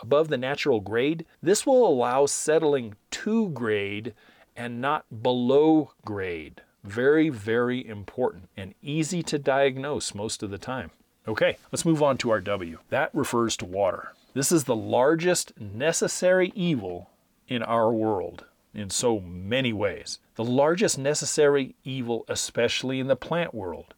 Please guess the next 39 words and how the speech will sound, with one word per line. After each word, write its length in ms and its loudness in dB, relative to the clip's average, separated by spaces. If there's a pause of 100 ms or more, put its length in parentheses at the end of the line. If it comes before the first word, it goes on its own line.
(100)
Almost 300 4
all 180 6
plants, 680 0 (340)
you 120 -6
know, 180 -2
except 280 0
for 100 -4
some 220 -4
of 100 -4
the 160 -6 (240)
air 260 0
ferns 560 -6
and 200 -16
tillandsias 840 -10
and 120 -14
other 180 -6
things 400 -12
that 180 -12 (300)
they 120 -4
just 220 -2
kinda 240 -4
get 340 -6
moisture 840 -4
and 140 -14
humidity 540 -4
right 240 0
out 180 0
of 40 -8
the 160 -6
air. 260 -2 (500)
But 240 -2
almost 360 2
all 280 6
plants 480 -4
need 180 -6
water 400 2
to 160 -10
survive, 580 -2
right? 280 -2